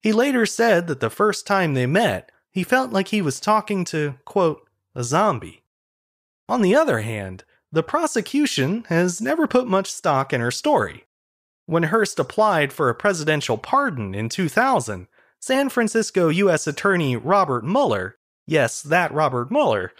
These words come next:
objected to the application. He contended that, quote, "The attitude of Hearst has always been that she is a person above the law, and that, based on her wealth and social position, she is not accountable for her conduct,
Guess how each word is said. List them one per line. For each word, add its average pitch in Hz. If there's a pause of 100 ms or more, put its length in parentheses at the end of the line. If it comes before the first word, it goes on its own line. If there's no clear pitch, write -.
(320)
objected 196
to 131
the 143
application. 180 (600)
He 262
contended 214
that, 135
quote, 202 (380)
"The 151
attitude 226
of 120
Hearst - (120)
has 202
always 254
been 202
that 185
she 190
is 147
a 139
person 196
above 160
the 143
law, 165 (360)
and 123
that, 113 (100)
based 160
on 131
her 113
wealth 147
and 117
social 135
position, 123 (280)
she 233
is 196
not 233
accountable 131
for 117
her 120
conduct, 170